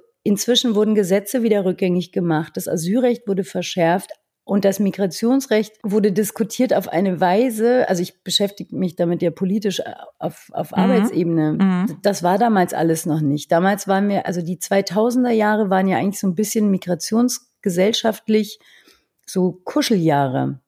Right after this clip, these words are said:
Speaker 1: weil das Staatsangehörigkeitsrecht wurde reformiert. Fortan war Deutsche und Deutscher, wer hier geboren ist, unter bestimmten Auflagen, aber trotzdem im Prinzip sind alle Kinder, die hier geboren sind, deren Eltern schon lange hier sind,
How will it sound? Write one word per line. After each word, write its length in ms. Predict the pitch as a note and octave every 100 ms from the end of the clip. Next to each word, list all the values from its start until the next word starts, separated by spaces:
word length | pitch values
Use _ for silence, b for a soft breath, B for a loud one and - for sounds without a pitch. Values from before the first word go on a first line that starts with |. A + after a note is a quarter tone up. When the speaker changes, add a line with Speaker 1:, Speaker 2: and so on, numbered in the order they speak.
| _
Speaker 1:
weil 460 | D#3+ E3 E3+ E3+ E3
das 400 | D#3+ D#3 - -
Staatsangehörigkeitsrecht 1300 | - A3 A3+ G#3+ G#3 G3 F#3+ F#3+ - G3 - F#3 -
wurde 180 | F3+ F3
reformiert. 680 | E3+ F3 E3 E3 E3 D#3+ - _ _ _ _ _ _ _ -
Fortan 560 | - F3 - F#3 F#3+
war 140 | F3+ F3
Deutsche 560 | E3 F3+ F3+ - F#3+
und 200 | - E3
Deutscher, 420 | F3 F3+ - F3 D#3
wer 120 | D#3+
hier 160 | E3+
geboren 540 | D#3 D3+ - F#3 A#3+ A3+
ist, 320 | A3+ - -
unter 320 | G#3+ G#3+ F#3+
bestimmten 460 | D#3 D#3+ - D#3 D#3
Auflagen, 500 | - A#3+ - G#3+ G#3
aber 220 | F3 E3
trotzdem 580 | - G3+ G3+ - A#3+ A#3+
im 160 | - E3+
Prinzip 560 | - E3 - G#3+ A3+ B B B
sind 180 | - -
alle 220 | F3 F3+
Kinder, 300 | - F#3 F3+
die 120 | E3+
hier 140 | E3+
geboren 440 | D#3+ C#3+ D3+ F#3+ G3+
sind, 240 | G3+ F#3+
deren 160 | D#3+ D3
Eltern 340 | C#3 E3 F3+
schon 160 | - E3
lange 220 | D3+ D3+
hier 240 | E3+ B3
sind, 240 | A3 A#3